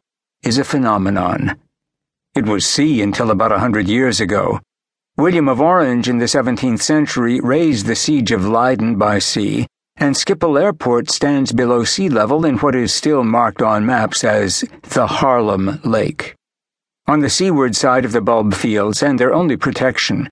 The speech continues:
a belt of sand dunes slopes to the broad North Sea beaches. An engineer famous in Dutch history, his highly appropriate name was Leegwater, which means the emptier.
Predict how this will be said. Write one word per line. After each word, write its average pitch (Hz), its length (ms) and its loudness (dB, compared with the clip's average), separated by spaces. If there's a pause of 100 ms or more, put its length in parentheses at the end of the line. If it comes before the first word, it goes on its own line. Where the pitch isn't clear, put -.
(280)
a - 80 -2
belt 135 300 0
of 123 80 -2
sand 127 440 0
dunes 101 420 0
slopes 131 480 0
to - 100 -2
the 117 80 2
broad 117 340 2
North 110 260 0
Sea 104 280 -2
beaches. - 680 -2 (720)
An 185 160 0
engineer 135 840 0
famous 131 540 0
in 123 100 0
Dutch 113 280 0
history, 113 640 -2 (420)
his 123 320 0
highly 117 380 0
appropriate 104 580 -2
name 113 320 0
was 101 240 -2
Leegwater, 117 920 0 (480)
which 127 180 -2
means 113 600 -2
the 117 280 -2
emptier. 151 640 -2